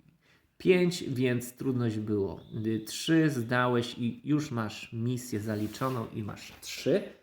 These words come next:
Bo masz tutaj jeden punkt zwycięstwa, tutaj masz dwa punkty zwycięstwa. U mnie była sytuacja taka, że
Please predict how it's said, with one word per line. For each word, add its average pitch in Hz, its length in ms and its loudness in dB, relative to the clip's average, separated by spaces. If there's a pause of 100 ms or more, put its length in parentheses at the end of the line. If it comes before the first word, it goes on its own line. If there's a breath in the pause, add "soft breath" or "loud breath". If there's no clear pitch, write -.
(1500)
Bo 107 140 -10
masz 98 300 -8
tutaj 104 540 -4
jeden 101 280 -2
punkt 107 200 -10
zwycięstwa, 113 440 -6
tutaj - 280 -12
masz 95 200 -12
dwa 107 200 -6
punkty 147 320 -8
zwycięstwa. 160 500 0
U 170 300 8
mnie 156 160 6
była 131 220 10
sytuacja 110 640 2
taka, 156 460 8
że 117 340 6